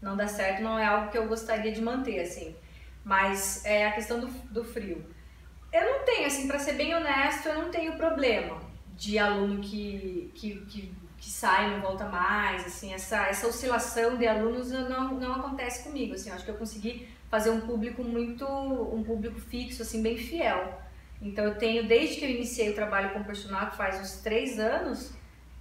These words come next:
é, a maioria se mantém. De-,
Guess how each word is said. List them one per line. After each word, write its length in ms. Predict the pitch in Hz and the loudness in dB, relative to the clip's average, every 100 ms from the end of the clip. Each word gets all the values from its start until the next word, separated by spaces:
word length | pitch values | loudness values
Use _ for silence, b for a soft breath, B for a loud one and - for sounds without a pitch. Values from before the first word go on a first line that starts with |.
| - | -4
é, 1080 | 185 185 185 185 185 180 175 165 - - - | 0 4 4 2 0 0 -2 -4 -6 -8 -4
a 100 | 208 | 0
maioria 400 | 208 220 220 226 | 4 4 6 4
se 140 | 240 | 2
mantém. 580 | 254 285 - 214 - 202 - - - | -2 -2 0 -2 -4 -10 -12 -14 -10
De-, 440 | 202 208 202 - | -2 0 -2 -6